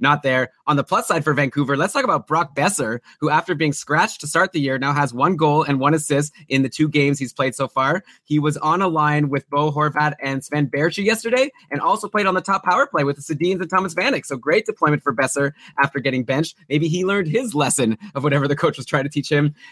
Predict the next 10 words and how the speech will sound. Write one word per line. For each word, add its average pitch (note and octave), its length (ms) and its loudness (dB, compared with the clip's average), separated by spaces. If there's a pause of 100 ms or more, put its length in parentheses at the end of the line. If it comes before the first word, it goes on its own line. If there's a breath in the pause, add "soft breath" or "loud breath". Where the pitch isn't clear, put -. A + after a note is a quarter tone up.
(100)
Patron G#3 400 2
Tyler G#3 360 2
asked F3 280 0
on F3 100 0
Facebook G#3 400 0
today G#3 360 0
if A#2 100 -10
we D#3 100 2
can D#3+ 140 -2
expect D#3+ 420 -2